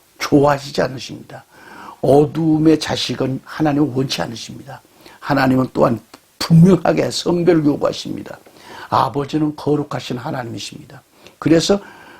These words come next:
거룩하신 하나님의 자녀이면 또한 우리도 거룩해야 하는 거죠. 아, 거룩은 하나님의 속성이십니다. 베드로전서 일 장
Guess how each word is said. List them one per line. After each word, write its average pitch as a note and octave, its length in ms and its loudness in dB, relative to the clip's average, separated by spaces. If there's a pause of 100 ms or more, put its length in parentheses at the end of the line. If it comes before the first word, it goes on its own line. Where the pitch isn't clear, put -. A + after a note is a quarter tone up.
(160)
거룩하신 C#3 640 0
하나님의 B2 540 -2
자녀이면 A2 720 -4
또한 F#3 200 -2
우리도 C#3+ 460 2 (340)
거룩해야 A#2+ 640 -6
하는 G#2+ 160 -18
거죠. G#2+ 320 -20 (760)
아, B2 200 -4
거룩은 D3 600 2 (540)
하나님의 C3 480 -2
속성이십니다. - 920 -6 (1300)
베드로전서 E3 640 2
일 D#3+ 100 -2
장 D3 260 0